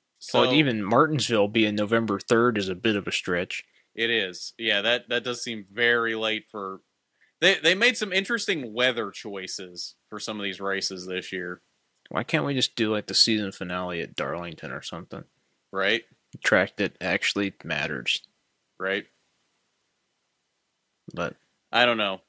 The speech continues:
Speaker 1: but, uh,
Speaker 2: we won't
Speaker 1: I think
Speaker 2: enforce
Speaker 1: we need
Speaker 2: track limits at Phoenix either.
Speaker 1: <laughs> Yeah, right. Um, I think we need to move on to predictions 'cause I think you're gonna be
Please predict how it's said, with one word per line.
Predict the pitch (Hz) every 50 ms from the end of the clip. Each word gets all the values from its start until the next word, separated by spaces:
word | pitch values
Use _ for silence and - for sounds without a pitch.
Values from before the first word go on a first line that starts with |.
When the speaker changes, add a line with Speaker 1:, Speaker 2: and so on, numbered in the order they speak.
| -
Speaker 1:
but, | 120 117 113 117 - - -
uh, | 120 117 117
Speaker 2:
we | 123
won't | 170 185 190
Speaker 1:
I |
think | 170 156
Speaker 2:
enforce | 151 175 170 165 156
Speaker 1:
we | - -
need |
Speaker 2:
track | - 160 156 156 - 147
limits | 139 135 127 117 - -
at | 107 -
Phoenix | - 143 131 120 104 - - -
either. | 117 101 95 87 _
Speaker 1:
<laughs> | - - - - _ _ - - - - - - - _ - 151 - _ _ _ - 254 262 -
Yeah, | 175 156 147 131
right. | 117 120 135 143 156 160 - _ - - - - - - _ _ _ _ _ -
Um, | 131 139 143 139 135 127 123 113 107 104 _ _ _ _ _ _ _ _ _ _ _ -
I | 135
think | 151 175 175
we | 175 180
need | 165 170 165
to | 156
move | 156 156 156 147
on | 156 151 151 147 139 139 -
to | - 139 139 135 135 123 - -
predictions | 131 117 123 127 127 - - 139 127 127 120 -
'cause | - 107 110
I | 113
think | - 139 131 123 -
you're | 117 120 120 117 113 110 107 _ _ _ -
gonna | 120 113 107
be | 101 107 104 98 -